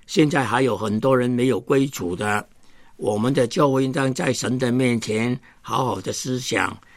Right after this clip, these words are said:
不断的传福音，还要注意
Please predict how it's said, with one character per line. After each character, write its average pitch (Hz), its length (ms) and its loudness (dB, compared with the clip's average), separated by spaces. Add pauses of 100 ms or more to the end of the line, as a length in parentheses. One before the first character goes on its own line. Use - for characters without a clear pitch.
(340)
不 120 220 0
断 143 260 4
的 127 140 -4
传 123 240 -2
福 156 140 -8
音， 135 380 -2 (260)
还 117 160 -2
要 131 180 4
注 143 260 2
意 131 320 2